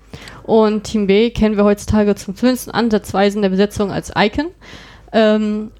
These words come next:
und diese Sen-, und diese Castingshow aus elf Folgen, die habe ich mir jetzt angeguckt. Die ist nämlich komplett untertitelt auf Mnet,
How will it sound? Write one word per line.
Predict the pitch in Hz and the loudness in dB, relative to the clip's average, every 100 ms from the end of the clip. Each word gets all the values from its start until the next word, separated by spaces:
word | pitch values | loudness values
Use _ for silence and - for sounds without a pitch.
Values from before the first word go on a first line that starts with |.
| - | 0
und | 233 220 214 220 - | 4 4 4 0 0
diese | 240 262 254 | 2 4 2
Sen-, | 208 208 220 | 2 0 -2
und | 220 208 | -4 -4
diese | 202 220 208 | 0 2 2
Castingshow | 196 - 220 233 214 - 208 | 2 0 0 0 -4 0 2
aus | 185 | 2
elf | 180 190 | -2 -2
Folgen, | 214 196 202 | 2 2 2
die | 190 | 2
habe | 185 | 2
ich | 156 - | 0 0
mir | 196 | 0
jetzt | 175 | 0
angeguckt. | 180 233 254 - 269 - | 0 0 0 -2 -4 -4
Die | - | -6
ist | - | -4
nämlich | 202 202 196 | 0 0 0
komplett | 214 190 240 233 | -2 0 0 -2
untertitelt | - 220 - - 226 220 214 202 - | -2 -4 -4 -2 -2 2 2 0 -2
auf | 190 185 - | -2 -2 0
Mnet, | 220 226 208 - | 0 2 2 0